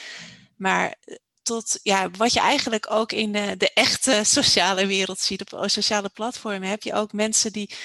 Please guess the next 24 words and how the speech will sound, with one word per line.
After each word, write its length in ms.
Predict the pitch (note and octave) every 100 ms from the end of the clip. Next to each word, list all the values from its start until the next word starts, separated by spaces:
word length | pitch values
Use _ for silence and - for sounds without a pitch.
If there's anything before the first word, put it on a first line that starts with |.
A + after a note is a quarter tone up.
| - - -
die 120 | A#3
daar 200 | G#3+ G3+ -
ook 240 | G#3+ -
op 160 | G3+ G3+
reageren 680 | F#3+ E3+ F3 - F#3 F3+
en 120 | - F#3+
die 140 | G3
met 200 | F#3+ -
oplossingen 680 | - - G#3+ F#3 - F#3 F3+
komen 360 | - F3+ F3 F#3
of 140 | B3+
die 160 | C4 F#3
het 100 | -
daar 220 | E3+ G3+
ook 140 | C#4
weer 160 | D#4+ C#4
niet 180 | A3 G#3+
mee 160 | F#3
eens 360 | - D3+ D#3 -
zijn. 220 | F3 E3+
Dus 160 | G#3 -
je 80 | C4
ziet 260 | - D4
het 380 | B3 - - -